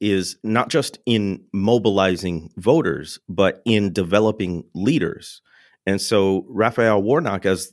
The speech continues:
the, a son of the church, he honed his speaking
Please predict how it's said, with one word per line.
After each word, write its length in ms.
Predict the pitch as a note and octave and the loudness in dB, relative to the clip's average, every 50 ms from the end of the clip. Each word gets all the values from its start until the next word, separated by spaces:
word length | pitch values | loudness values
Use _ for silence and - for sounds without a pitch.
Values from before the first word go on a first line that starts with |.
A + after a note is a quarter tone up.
| _ - | _ -4
the, 180 | F2+ F#2+ F#2 - _ - | -4 -4 -4 -2 _ -2
a 80 | G2+ | -2
son 240 | - - - D3+ F3 | 0 0 2 2 4
of 120 | D#3 A2+ E2+ | 2 2 2
the 80 | F#2+ F#2 | -2 -4
church, 640 | - - - - D#2+ - - - - - - - _ _ _ _ _ _ _ _ _ | -4 -4 -6 -6 -6 -8 -10 -12 -14 -16 -16 -18 _ _ _ _ _ _ _ _ _
he 180 | - - F3+ | -4 0 2
honed 300 | E3 C#3+ D#3 D3+ C#3 A#2+ | 2 4 4 4 4 2
his 320 | G2 G2+ F#2+ F2 - - - _ - | 0 0 -2 -2 -2 -4 -10 _ -8
speaking 720 | - - - - C#3+ C#3 C#3+ C#3 D3+ D3+ D3 D3 C#3+ | -8 -8 -4 -2 0 0 0 0 0 0 0 0 -2